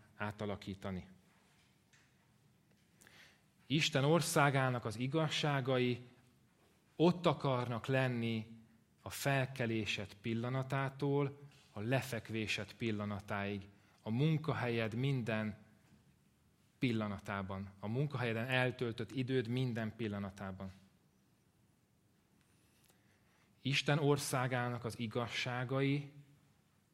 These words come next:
azok, amelyek egyedül egy értelmes életet tudnak hozni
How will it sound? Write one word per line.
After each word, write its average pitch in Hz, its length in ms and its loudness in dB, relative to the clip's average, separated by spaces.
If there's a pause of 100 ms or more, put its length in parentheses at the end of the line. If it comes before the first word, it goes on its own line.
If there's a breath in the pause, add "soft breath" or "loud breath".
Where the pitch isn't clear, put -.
(200)
azok, 135 480 2 (200)
amelyek 117 520 0
egyedül 107 680 2 (460)
egy 101 200 -10
értelmes 113 540 0
életet 113 420 -4
tudnak 104 400 -6
hozni 107 640 -4